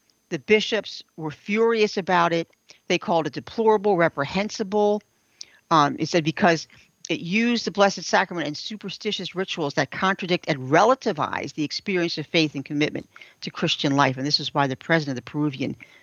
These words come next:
Bishops' Conference who said that. And he called upon all the priests in the country to defend the Eucharist, teach their flocks how to defend it from these kind of acts. Because here's this woman out there who's probably very well known. She,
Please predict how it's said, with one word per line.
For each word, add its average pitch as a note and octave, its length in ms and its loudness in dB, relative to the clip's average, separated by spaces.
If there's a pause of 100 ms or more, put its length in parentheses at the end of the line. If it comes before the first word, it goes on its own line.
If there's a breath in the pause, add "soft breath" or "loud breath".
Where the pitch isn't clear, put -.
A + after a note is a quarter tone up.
(120 loud breath)
Bishops' G#3+ 380 4
Conference C3+ 400 -6
who C#3 80 -12
said C#3 260 -4
that. D#3 240 2 (280 soft breath)
And F3+ 80 0
he E3 80 2
called A#3 340 4
upon A3+ 460 0 (400 soft breath)
all A#3+ 340 6
the C4+ 100 -2
priests B3+ 400 -6
in A#3+ 100 -4
the A3 60 -4
country A#3 380 0
to F3 140 -8
defend G#3 440 -2
the A#3+ 60 -2
Eucharist, A3+ 640 -4 (360 soft breath)
teach - 320 0
their A3+ 140 6
flocks G#3+ 460 4
how A3 80 4
to G#3 80 0
defend A3 460 -4
it A#3 100 -2
from F3 220 -4
these F3 160 -4
kind F3+ 260 0
of E3 60 -4
acts. F#3+ 520 0 (260 soft breath)
Because A3+ 240 -2
here's B3+ 280 -2
this F4+ 120 -4
woman C4 260 2
out G#3 160 4
there G3+ 100 0
who's G3 120 0
probably A3 300 2
very G3+ 300 2
well F#3 240 2
known. D3+ 280 -2
She, E3+ 160 -12